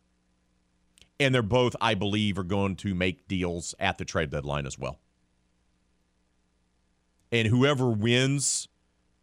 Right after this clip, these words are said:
that American League Championship Series, which it looks like that's what we're, you know, headed for between the Yankees and the Stros, they're gonna win the World Series.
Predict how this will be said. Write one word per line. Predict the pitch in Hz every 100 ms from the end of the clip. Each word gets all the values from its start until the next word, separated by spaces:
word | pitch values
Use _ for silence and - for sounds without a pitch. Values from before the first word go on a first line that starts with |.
| _ _ _ -
that | 113 120 110
American | 107 120 110 113
League | 104
Championship | 120 113 117 104 113
Series, | - 113 110 113 117 - -
which | 92 101
it |
looks | 101 92
like | 104
that's | 104 98
what | 104 95
we're, | 82 80 -
you | 104
know, | 85 78
headed | 101 101 -
for | 110 110 107 98
between | 95 104 90
the |
Yankees | 92 101 113 90
and | 90
the |
Stros, | - 110 104
they're | 95
gonna | 98 90
win | 82
the | 69
World | 64 -
Series. | 50 -